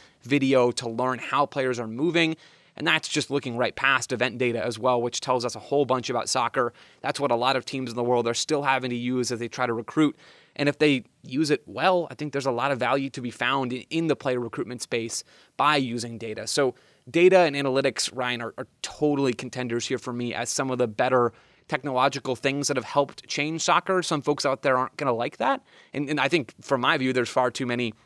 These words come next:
key decision makers and people in the player recruitment space who don't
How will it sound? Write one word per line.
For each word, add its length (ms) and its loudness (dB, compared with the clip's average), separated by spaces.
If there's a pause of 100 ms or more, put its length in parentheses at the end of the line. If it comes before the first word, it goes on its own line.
(720)
key 200 -4
decision 360 0
makers 440 -4
and 320 0 (220)
people 240 -2
in 100 2
the 80 2
player 220 2
recruitment 360 -4
space 400 -2
who 80 -2
don't 300 0